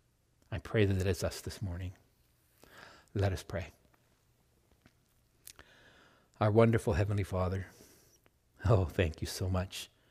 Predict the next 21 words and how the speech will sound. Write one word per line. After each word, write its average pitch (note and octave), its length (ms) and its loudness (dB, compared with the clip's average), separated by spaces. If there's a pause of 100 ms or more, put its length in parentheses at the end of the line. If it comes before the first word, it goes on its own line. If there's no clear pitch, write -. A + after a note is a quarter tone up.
(600)
Thank A#2 220 2
you A#2 80 -2
so A#2+ 160 -2
much A2+ 200 2
for - 140 -6
your G#2 140 -2
word. G#2+ 500 4 (280)
Thank C3+ 240 6
you, D3+ 140 4
Holy C3+ 300 8
Spirit, B2 560 4 (360)
for D3 200 2
taking C#3+ 520 4
it A2+ 220 2
and, B2+ 220 4
and A#2+ 220 2 (420)
digging B2+ 480 6
deep B2 380 0
down A2+ 320 6
within G2 280 0
us - 460 -6